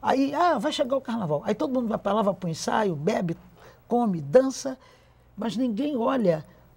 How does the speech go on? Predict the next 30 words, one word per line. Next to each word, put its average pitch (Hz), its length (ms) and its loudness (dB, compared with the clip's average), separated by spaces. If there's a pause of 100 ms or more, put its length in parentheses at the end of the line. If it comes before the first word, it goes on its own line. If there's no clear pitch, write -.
pra 220 120 0
aquelas - 460 -2 (180)
pessoas 220 500 0
que - 80 -8
estão 202 220 -4
ali, 196 380 0
às 170 100 -2
vezes, 185 320 -2 (140)
sentadinhos 214 520 -2
lá 349 140 0
no 339 80 -8
canto. 311 720 -2 (1600)
Eles 302 280 4
foram 330 320 -4
que, 339 300 -6
que, 277 160 -10 (560)
eh, - 500 -2 (320)
realizaram 262 540 0
tudo 302 260 -8
isso. 285 460 -6 (280)
Essa - 180 0
história 330 340 -2
é 381 40 -6
deles. 226 560 -2 (840)
E 208 80 6
as 180 100 4
pessoas 254 380 2
não 339 200 -2
dão 220 300 0 (240)
oportunidade 180 1040 0